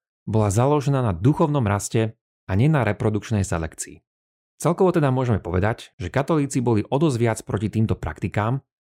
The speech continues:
a na ich antagonizmu sa sťažoval aj samotný Inč.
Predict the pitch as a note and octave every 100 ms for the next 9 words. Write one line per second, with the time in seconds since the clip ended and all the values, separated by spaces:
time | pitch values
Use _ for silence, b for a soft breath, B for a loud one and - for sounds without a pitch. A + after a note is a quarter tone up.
0 | _ _ - G#2 G#2+ - - D#3 D#3+ C#3
1 | C#3 A#2+ C3 A#2 F2+ - A#2 A2+ A2 A2
2 | F2 - G#2+ G#2+ G2+ G2 F2 E2 D2+ -